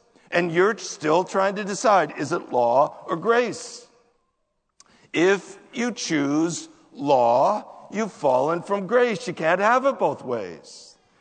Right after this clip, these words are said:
That's, uh, to me, what makes the most sense, and that becomes very clear in the verse that follows.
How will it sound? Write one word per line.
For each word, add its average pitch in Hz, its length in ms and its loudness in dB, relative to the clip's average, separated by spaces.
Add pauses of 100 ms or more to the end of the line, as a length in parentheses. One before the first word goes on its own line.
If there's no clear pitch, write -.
(280)
That's, - 480 0 (220)
uh, 143 200 0
to 170 180 -6
me, 220 200 0
what 208 240 0
makes 143 280 -4
the 170 100 -8
most 170 340 0
sense, 202 380 2 (300)
and 175 160 -2
that 151 200 2
becomes 165 480 -2
very 196 400 -2
clear 135 580 -2
in 165 100 -4
the 160 80 -2
verse 135 320 -4
that 170 120 -8
follows. 196 880 0